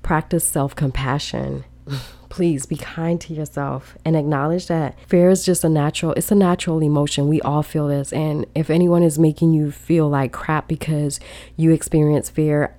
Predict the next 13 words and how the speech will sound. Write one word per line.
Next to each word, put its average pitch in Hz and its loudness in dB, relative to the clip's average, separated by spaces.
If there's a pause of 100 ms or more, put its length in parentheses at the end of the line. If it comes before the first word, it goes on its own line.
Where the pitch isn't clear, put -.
<sighs> - -14
ignore 160 6
them. 131 -4 (200)
<laughs> - -2
I'll 165 6
just 151 -2
say 143 2
that. - -2 (120)
<laughs> - 2
I'm 185 8
gonna 180 4
be 156 0
nice. - -6